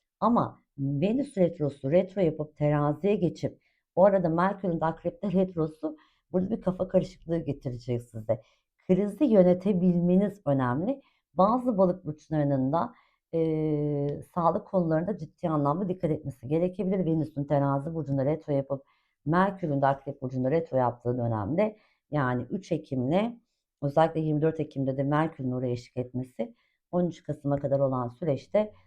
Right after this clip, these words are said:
sağlık konularına ekstra dikkat ve özen göstermeniz gerekiyor. Çünkü ben hep şunu düşünüyorum, tutulma akslarından <laughs> geçen kişilerin,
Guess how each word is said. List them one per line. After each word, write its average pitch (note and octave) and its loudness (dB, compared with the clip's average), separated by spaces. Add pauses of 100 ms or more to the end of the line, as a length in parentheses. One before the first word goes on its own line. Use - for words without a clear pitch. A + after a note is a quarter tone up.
(260)
sağlık D#3 2
konularına C#3+ -2
ekstra - 0
dikkat D#3+ -6
ve - -8
özen D3+ 0
göstermeniz C3 0
gerekiyor. C#3+ -4
Çünkü A#3+ -6
ben A#3+ 0 (240)
hep A#3+ 0
şunu A3 -2
düşünüyorum, F#3+ -2 (540)
tutulma G#3+ -2
akslarından F3+ 4
<laughs> - -
geçen F#3 0
kişilerin, D#3+ -2